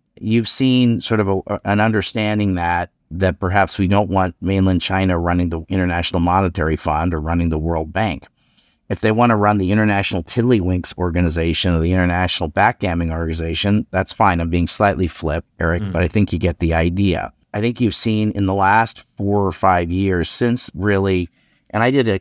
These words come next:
Speaker 1: an article about this in a website called nineteen forty-five.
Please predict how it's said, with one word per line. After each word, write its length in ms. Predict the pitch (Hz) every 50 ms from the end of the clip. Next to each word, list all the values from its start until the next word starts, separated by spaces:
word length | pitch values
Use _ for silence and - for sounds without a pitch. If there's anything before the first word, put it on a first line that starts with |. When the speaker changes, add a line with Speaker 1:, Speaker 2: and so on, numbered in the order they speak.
| - -
Speaker 1:
an 160 | 104 98 95
article 460 | - 95 101 104 110 104 - 95 95
about 340 | 90 85 90 90 90 85 -
this 220 | 95 90 - -
in 100 | 95 87
a 100 | 85 82
website 400 | 85 90 92 92 85 - 98 90
called 200 | - - 87 82
nineteen 420 | 85 87 90 90 87 - 98 90 82
forty-five. 800 | - - 87 82 82 80 - - 92 90 87 87 85 80 76